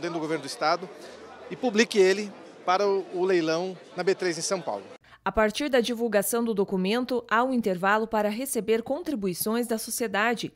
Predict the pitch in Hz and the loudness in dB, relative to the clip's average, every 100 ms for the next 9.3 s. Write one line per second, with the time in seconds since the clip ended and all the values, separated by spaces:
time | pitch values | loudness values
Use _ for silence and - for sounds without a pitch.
0 | _ - - - 415 254 240 247 240 233 | _ -20 -12 -10 -6 0 0 0 -2 -4
1 | 233 233 226 202 214 185 185 160 - _ | -2 -2 -2 -2 -2 0 0 -2 -6 _
2 | - - - 311 285 247 220 233 233 226 | -20 -10 -4 -2 0 0 0 0 -2 -4
3 | 180 202 208 196 175 185 202 226 226 226 | -4 0 0 -2 -4 -4 0 -2 -2 -4
4 | 285 330 262 226 196 170 170 226 233 233 | -2 -2 -2 -4 -4 -2 0 -2 -2 -2
5 | 220 196 - 208 220 208 190 - 220 220 | 0 0 0 -2 0 -2 -2 -2 -2 -2
6 | 208 208 247 240 247 233 247 247 226 190 | -4 -4 -4 -2 -2 0 -2 -2 0 2
7 | 208 - _ _ - 302 202 214 208 208 | 0 -4 _ _ -4 -2 -2 -2 0 0
8 | 202 196 220 185 233 226 226 202 208 233 | 0 -2 -4 -2 -2 -2 -2 2 2 2
9 | 226 180 - | -2 -6 -10